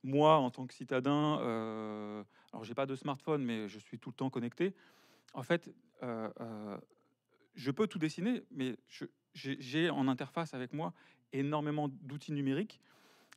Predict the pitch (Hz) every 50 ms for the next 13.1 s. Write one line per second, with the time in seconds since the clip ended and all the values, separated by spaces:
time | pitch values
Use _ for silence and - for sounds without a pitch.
0 | _ - - 143 156 165 170 - - - 135 127 120 117 113 117 113 113 110 113
1 | 113 113 127 135 139 143 180 147 123 - - - 151 143 147 147 147 143 143 -
2 | 160 160 156 - 190 165 151 143 143 139 135 143 139 135 - 175 196 214 - -
3 | - _ _ _ - - - - _ _ _ - 127 120 117 117 117 120 120 -
4 | 139 143 147 139 - 135 - - 143 143 139 - - 196 202 196 175 - - -
5 | 127 120 120 120 117 117 117 113 113 - - - - 127 - - - 147 139 127
6 | 139 - - 226 202 170 143 127 - 139 - - - - 127 120 - 135 135 -
7 | - 151 151 131 127 120 120 131 135 139 139 123 120 127 127 127 127 156 214 208
8 | - _ - - - - - - - - _ _ _ - - 131 123 156 185 190
9 | - - - - - - 147 143 143 147 151 147 143 139 - 165 170 175 147 147
10 | - - 185 190 190 - - 139 131 123 123 120 123 - - 123 117 117 113 117
11 | - - - - - 117 113 113 107 110 110 107 113 107 - - - - - -
12 | - - - 123 127 123 120 120 139 147 135 - - 147 156 170 175 160 139 135
13 | 127 120